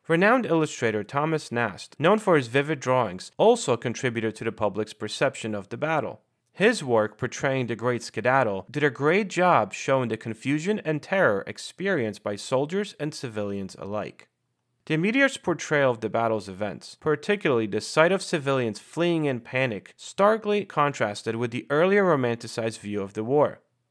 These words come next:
The defeat galvanized public opinion in the North, leading to a surge in enlistment and support for a more vigorous persecution of war. In the Confederacy, reports of the victory at Bull Run were a source of immense pride and morale.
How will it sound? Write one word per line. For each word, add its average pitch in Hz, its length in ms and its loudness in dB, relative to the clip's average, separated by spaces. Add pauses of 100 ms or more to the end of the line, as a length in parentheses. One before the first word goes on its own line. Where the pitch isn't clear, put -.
The 139 120 2
defeat 190 420 -2
galvanized 131 560 4
public 139 320 2
opinion 120 400 -2
in 107 120 -2
the 101 80 -6
North, 104 480 -4
leading 151 320 2
to 131 160 0
a 113 40 2
surge 160 440 2
in 151 120 -4
enlistment 127 680 -2
and 117 140 -4
support 156 580 2
for 117 180 -2
a 113 60 0
more 135 380 4
vigorous 117 480 -2
persecution 127 760 -2
of 104 140 -4
war. 139 320 2 (640)
In 214 140 4
the 247 100 4
Confederacy, 160 720 2
reports 190 500 0
of 135 80 -2
the 120 80 0
victory 110 380 -2
at 104 140 -4
Bull 110 180 0
Run 98 320 -4
were 131 140 2
a 139 40 2
source 214 400 0
of 156 140 -2
immense 117 400 -2
pride 151 500 2
and 113 120 -6
morale. 127 480 2